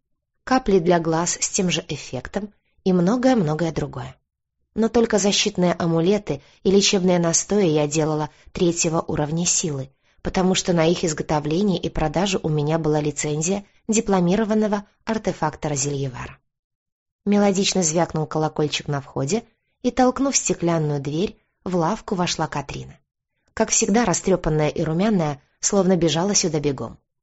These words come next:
Впрочем, так оно, наверное, и было, потому что, судя по настенным часам, молоденькая продавщица снова опоздала к открытию.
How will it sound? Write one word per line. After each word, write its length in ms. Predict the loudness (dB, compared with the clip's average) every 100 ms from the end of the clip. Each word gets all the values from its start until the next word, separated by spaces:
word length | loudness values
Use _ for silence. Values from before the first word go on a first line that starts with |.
| _ _ -18
Впрочем, 500 | -2 2 2 2 0
так 240 | 0 0
оно, 120 | 2
наверное, 480 | 2 2 2 2 2
и 40 |
было, 340 | 2 0 0 -8 _ _ -10
потому 300 | -4 0 0
что, 180 | 0 -2
судя 340 | 0 0 0
по 100 | 0
настенным 500 | -2 -2 -2 -2 -2
часам, 580 | -2 -2 -2 -2 -4 -6 _ _ 0
молоденькая 600 | 2 4 2 0 -2 -6
продавщица 640 | -4 -4 -4 -4 -4 -2
снова 380 | -2 -2 -2 -2
опоздала 600 | -6 -4 -4 -2 -4 -4
к 80 | -8
открытию. 560 | -12 -12 -4 -4 -4